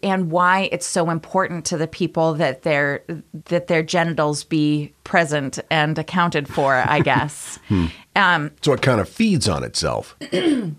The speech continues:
Speaker 1: It does. It's, it
Speaker 2: Which, which is a horrible,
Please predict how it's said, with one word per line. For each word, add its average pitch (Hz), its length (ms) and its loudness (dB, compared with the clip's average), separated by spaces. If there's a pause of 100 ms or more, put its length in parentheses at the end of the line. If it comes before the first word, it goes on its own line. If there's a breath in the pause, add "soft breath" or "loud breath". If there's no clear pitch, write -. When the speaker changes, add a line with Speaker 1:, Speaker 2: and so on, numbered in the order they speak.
(120)
Speaker 1:
It 254 140 2
does. 277 300 4 (280 loud breath)
It's, 233 220 4 (580)
it 233 80 4
Speaker 2:
Which, - 280 2 (340 soft breath)
which 131 160 -2
is 123 140 0
a 160 80 2
horrible, 117 680 0